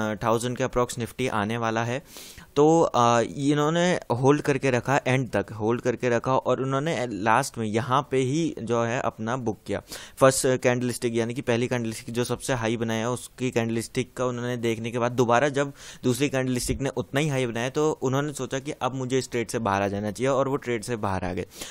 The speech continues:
तो काफ़ी अच्छा उन्हें प्रॉफिट हुआ। अब देखिए, ये होल्ड करने का नतीजा है अगर आप स्टॉक को होल्ड करेंगे। अब देखिए, अ, काफ़ी लोग ये बोल रहे होंगे कि अब ऐसा नहीं है कि हर बार ही आपको होल्ड करना है, ये मौका कभी-कभी आपको मिलेगा,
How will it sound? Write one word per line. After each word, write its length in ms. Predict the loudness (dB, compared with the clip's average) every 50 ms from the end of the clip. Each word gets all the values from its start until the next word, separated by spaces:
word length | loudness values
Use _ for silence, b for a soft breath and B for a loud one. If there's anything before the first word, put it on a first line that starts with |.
| B B B
तो 60 | -8 -6
काफ़ी 360 | -4 -2 -4 -2 -2 0 0
अच्छा 260 | 0 0 2 0 0
उन्हें 200 | 2 0 0 0
प्रॉफिट 400 | 2 2 2 2 2 -2 -2 -2
हुआ। 220 | -2 -2 -2 -2 B B B B B B -6
अब 60 | 0
देखिए, 360 | 2 2 4 4 4 4 6
ये 80 | 6 6
होल्ड 300 | 8 8 8 8 8 6
करने 280 | 4 0 0 2 0
का 80 | 0 2
नतीजा 360 | 0 0 0 0 2 4 4
है 100 | 4 4
अगर 240 | 2 2 2 2 4
आप 140 | 4 4 4
स्टॉक 300 | 4 4 2 2 2 2
को 120 | 0 0
होल्ड 260 | 2 4 6 4 4
करेंगे। 360 | 4 0 -2 -2 0 -2 -4 -2 0 -2
अब 80 | 0
देखिए, 460 | 2 2 2 2 4 4 4 4 4
अ, 60 | 2 2 2 2 2 2 2 0 2 4
काफ़ी 300 | 6 6 6 4 4 4
लोग 280 | 6 4 4 4 2
ये 140 | 0 0 2
बोल 180 | 2 0 0 0
रहे 100 | 0 -2
होंगे 140 | -2 -2
कि 80 | -4 -2
अब 400 | 2 4 4 6 6 2 2 B B B B B B B B 4
ऐसा 240 | 6 6 8 8 6
नहीं 140 | 6 6 2
है 80 | 2
कि 80 | 4 4
हर 200 | 6 6 6 8
बार 220 | 8 8 8 8
ही 80 | 8 6
आपको 280 | 6 4 4 2 4
होल्ड 180 | 4 6 4 4
करना 220 | 4 2 2 2
है, 60 | 2 2
ये 140 | 4 4
मौका 240 | 4 4 2 2 2
कभी-कभी 440 | 2 2 2 2 2 2 2 2 2
आपको 220 | 0 0 -2 -2
मिलेगा, 400 | -4 -2 -2 -2 -2 -2 -2 -4